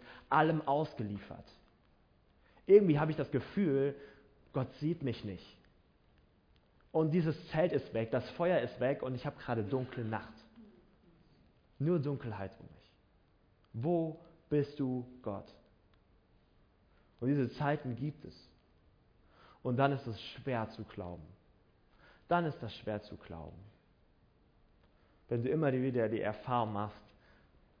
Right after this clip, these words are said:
irgendwie erlebe ich gerade keinen Schutz. Irgendwie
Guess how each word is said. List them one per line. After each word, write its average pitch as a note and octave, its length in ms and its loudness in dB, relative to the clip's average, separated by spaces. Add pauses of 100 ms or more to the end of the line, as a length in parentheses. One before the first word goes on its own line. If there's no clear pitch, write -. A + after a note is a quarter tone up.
(720)
irgendwie A2+ 600 -4 (320)
erlebe G#2 320 -4
ich - 140 -16
gerade F#2+ 280 -8
keinen F2+ 300 -16
Schutz. - 480 -20 (2000)
Irgendwie A#2+ 800 -2